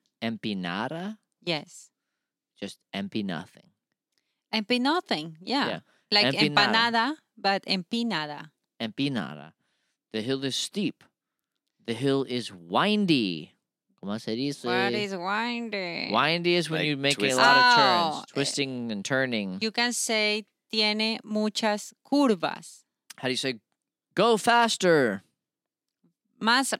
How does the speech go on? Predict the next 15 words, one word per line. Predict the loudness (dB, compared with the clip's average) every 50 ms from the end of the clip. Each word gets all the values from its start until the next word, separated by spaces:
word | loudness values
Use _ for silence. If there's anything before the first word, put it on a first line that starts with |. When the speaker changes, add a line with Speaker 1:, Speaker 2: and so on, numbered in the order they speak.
| -2
Speaker 2:
rápido. | 2 2 2 2 2 0 -4 -4 -4 -8 -10 -12 _ _ _
Speaker 1:
Slow | -6 -6 -2 2 4 6 8 8 8 8
down. | 8 6 6 6 6 6 6 6 6 6 6 4 4 2 0 -2 -6 -8 _ _ _ -2
Speaker 2:
Más | 0 2 2 0 -2 -4 -10 _ -4
despacio. | -4 -2 -2 -4 -2 0 0 0 0 0 -4 -4 -2
Speaker 1:
Stop. | -2 -2 0 4 6 8 8 8 8 8 6 4 0 -6 -20 -20 _ _ _ _ _ _ _ _ _ _ _ _ _ _ _ -6
Speaker 2:
Detente. | -4 -4 -2 0 2 2 2 0 -2 -2 -4 -4 -4 -6 _ _ _ _ _ _ _ _ _ _ _ 2
Speaker 1:
Okay, | 4 4 4 4 4 4 6 6 6 4
get | 4 4 4 4 4
ready. | 6 6 6 6 6 6 6 4 4
Let's | 4 4 2 2 0
go | 2 4 6 6 6
again. | 4 4 4 4 4 4 2 0 -4 -8 -16 _ _ _ _ _ _ _ _ _ -6
Speaker 2:
Okay, | -6 -4 -4 -2 0 2 2 2 0 -2 -6 _ -2
alístate. | 0 0 0 0 0 0 0 0 -2 -4 -4 -4 -6 -6 -6 -10 -10 -10 -12